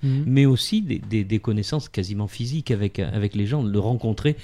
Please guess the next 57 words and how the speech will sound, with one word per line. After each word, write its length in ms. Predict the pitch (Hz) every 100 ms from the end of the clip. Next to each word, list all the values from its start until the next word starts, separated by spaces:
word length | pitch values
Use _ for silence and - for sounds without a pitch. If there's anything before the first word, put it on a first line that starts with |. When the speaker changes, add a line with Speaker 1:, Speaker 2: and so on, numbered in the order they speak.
| -
Speaker 1:
Ouais. 120 | 185
Speaker 2:
de 40 | 175
boire 240 | 131 127
un 80 | 139
coup. 220 | - 175
J 160 | 127 131
P 100 | 139
le 80 |
disait 260 | 117 117 120
tout 140 | - -
à 80 | 143
l'heure. 200 | 165 156
Speaker 1:
Ou 60 |
plusieurs. 400 | 147 165 151 190 151
Speaker 2:
Les, 40 |
les 80 | -
troisièmes 380 | - 135 135 139
mi-temps 440 | 143 - 165 160
ou 60 | 139
les 80 | 123
quatrièmes 420 | 135 151 131 131
mi-temps, 360 | 131 - 160 - - -
c'est 160 | 131 143
important 420 | 147 151 - 185
dans 120 | 156
ces 120 | -
cas-là. 300 | 120 117 120
C'est 280 | - 104 - - - 113
un 80 |
côté 260 | 110 117 117
convivial 600 | - 117 117 113 135 120
qui 140 | - 107
est, 80 | 95
euh, 60 | 92 - -
Speaker 1:
Ouais. 140 | 143 135
Speaker 2:
euh, 200 | - - -
qui, 180 | - 110
qui 140 | - 127
manque 280 | 170 185
dans 120 | 120 113
notre 240 | 110 104
société 500 | - 107 107 - 107
quand 160 | - 101
même. 200 | 101 101
Speaker 1:
Oui, 120 | 185
Speaker 2:
Donc, 60 | 208
Speaker 1:
c'est 120 | 139
vrai. 140 | 127 92
Speaker 2:
euh, 40 | - _ _ -
Speaker 1:
Ouais. 160 | 120 117 -
Speaker 2:
euh, 160 | 101 101
et 320 | 104 101 101
c'est 200 | 98 139
une 120 | 151 135
des 100 | 120
chances 300 | 123 131 113
de, 240 | 104